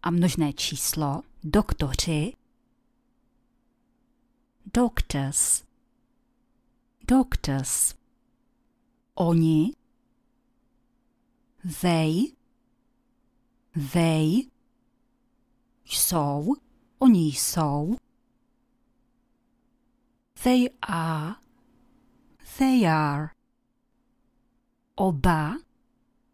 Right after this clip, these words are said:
Both.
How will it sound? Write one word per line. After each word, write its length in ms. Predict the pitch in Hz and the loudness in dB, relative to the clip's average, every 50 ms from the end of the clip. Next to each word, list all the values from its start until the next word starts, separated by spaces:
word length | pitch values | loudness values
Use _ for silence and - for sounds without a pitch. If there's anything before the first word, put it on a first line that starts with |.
| _ _ _ _ _ _ _ _ _ _ _ _ _ _ _ _ _ _ _ _ _ _ _ _ _ _ _ _ _ _ _ - | _ _ _ _ _ _ _ _ _ _ _ _ _ _ _ _ _ _ _ _ _ _ _ _ _ _ _ _ _ _ _ -10
Both. 840 | 165 165 - 214 214 202 180 170 156 151 135 - - - - - - | -8 -2 0 2 4 4 4 2 2 0 -2 -2 -4 -8 -10 -12 -18